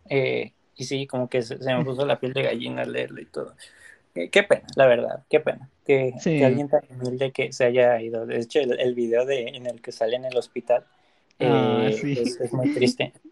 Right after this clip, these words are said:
Speaker 2: Sí, es muy triste. Es que, pues, fue muy triste ver cómo ya estaba muy, muy mal. <laughs> Y
Speaker 1: Sí.
Speaker 2: también que creo que,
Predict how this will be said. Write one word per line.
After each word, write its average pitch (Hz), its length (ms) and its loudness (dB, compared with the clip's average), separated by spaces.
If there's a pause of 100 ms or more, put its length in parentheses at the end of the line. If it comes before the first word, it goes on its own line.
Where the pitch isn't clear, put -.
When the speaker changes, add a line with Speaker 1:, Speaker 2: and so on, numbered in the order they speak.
(840)
Speaker 2:
Sí, - 220 -4
es 135 60 0
muy 135 180 -2
triste. 135 640 -8 (560)
Es 135 120 -6
que, 151 140 0
pues, 127 360 -2
fue 135 100 -6
muy 131 260 0
triste 135 320 -4
ver 127 240 -2
cómo 135 460 -4 (400)
ya 135 160 0
estaba 135 300 -4
muy, 135 340 -4 (1400)
muy 143 160 0
mal. 135 240 -2 (100)
<laughs> - 600 -8 (920)
Y 139 420 0
Speaker 1:
Sí. 156 100 4
Speaker 2:
también 127 440 -2
que 143 280 -6 (1200)
creo 147 160 6
que, 165 400 -4